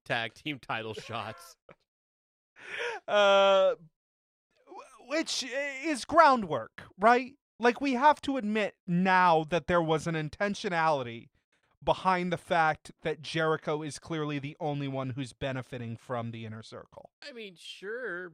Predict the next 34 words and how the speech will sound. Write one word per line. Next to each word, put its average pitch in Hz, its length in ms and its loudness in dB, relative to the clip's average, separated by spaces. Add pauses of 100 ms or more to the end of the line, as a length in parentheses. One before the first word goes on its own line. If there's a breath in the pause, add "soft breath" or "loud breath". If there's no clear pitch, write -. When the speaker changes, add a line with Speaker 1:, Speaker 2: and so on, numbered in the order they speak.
Speaker 1:
but 165 380 -12
also 185 480 -10
Speaker 2:
But 208 380 6
it's 220 200 -2
still - 380 0
disappointing 190 720 -4
that 160 100 -2
it's 151 160 -8
gone 151 320 0 (120)
this 143 280 -6
long, 120 640 -4
if 160 160 -10
that 127 220 -4
was 143 140 -12
gonna 117 180 -8
be 113 100 -10
the - 100 -20
case. - 300 -20
Speaker 1:
Yeah, 190 340 -4
and 143 200 -10
you, 170 180 -12
you 170 200 -14
shit - 420 -8
on 160 280 -6
one 156 140 -12
of 147 120 -16
the 156 120 -8 (400)
fucking 170 400 -16
best 170 260 -8
tag 175 300 -6
teams 165 320 -12
in 143 140 -10
the 131 80 -12
division 113 640 -14